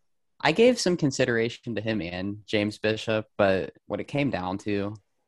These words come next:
and I know I didn't pick either of them, but Bamisil, more efficient. And then also, I just get the perception watching G W that he's a way better defender than Bishop.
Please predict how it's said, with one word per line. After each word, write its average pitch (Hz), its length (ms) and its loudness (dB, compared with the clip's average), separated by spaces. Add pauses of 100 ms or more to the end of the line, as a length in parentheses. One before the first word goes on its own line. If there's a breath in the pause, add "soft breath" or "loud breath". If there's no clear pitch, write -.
(120)
and 101 100 -4
I 101 40 2
know 101 100 2
I 95 80 0
didn't 95 200 -4
pick 101 180 -4
either 95 200 2
of 87 120 -6
them, 95 120 -2
but 90 160 0
Bamisil, 117 560 2
more 101 220 0
efficient. 101 540 -6
And 110 120 -2
then 117 120 0
also, 107 480 -2
I 127 100 -2
just 165 260 -6
get 104 140 -4
the 101 80 -6
perception 95 640 -6
watching 90 380 -6
G 107 160 -4
W 104 360 0
that 76 240 -6 (280)
he's 107 160 -2
a 101 80 0
way 87 240 -6
better 92 240 -6
defender 85 400 -6
than 95 160 -4
Bishop. 98 460 -2